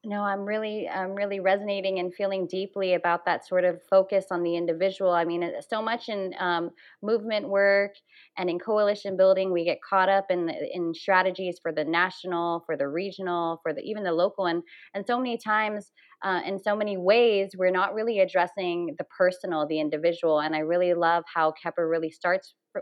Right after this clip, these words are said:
when people are really young and really wanting to give,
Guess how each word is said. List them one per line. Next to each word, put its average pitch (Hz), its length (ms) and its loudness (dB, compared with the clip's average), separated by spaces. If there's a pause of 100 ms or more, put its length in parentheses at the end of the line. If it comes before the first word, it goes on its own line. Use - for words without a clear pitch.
(100)
when 196 180 2
people 185 300 -2
are 165 140 2
really 156 280 0
young 190 360 0 (320)
and 196 80 -4
really 214 180 0
wanting 202 360 0 (100)
to 175 260 2 (460)
give, 196 340 2